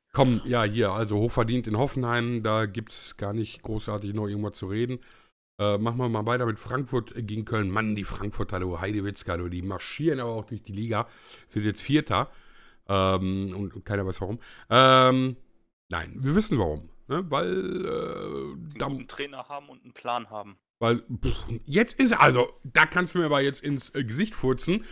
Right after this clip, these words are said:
Speaker 1: Ja, wenn ich jetzt, äh,
Speaker 2: Gerne.
Speaker 1: Aufnahmen der Vergangenheit rauskrame, bin ich mit tausend Prozent sicher,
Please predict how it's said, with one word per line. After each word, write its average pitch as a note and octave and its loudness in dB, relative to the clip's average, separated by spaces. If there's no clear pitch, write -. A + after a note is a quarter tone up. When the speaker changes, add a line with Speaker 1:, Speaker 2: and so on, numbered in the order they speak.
Speaker 1:
Ja, D3 8
wenn D3+ 6
ich D#3 4
jetzt, A3+ 6
äh, F3 4
Speaker 2:
Gerne. D3 -4
Speaker 1:
Aufnahmen A#3 8
der G3 6
Vergangenheit F3 6
rauskrame, A2 4
bin E3 10
ich F3+ 2
mit - 2
tausend C#4 12
Prozent G#3 6
sicher, E3+ 6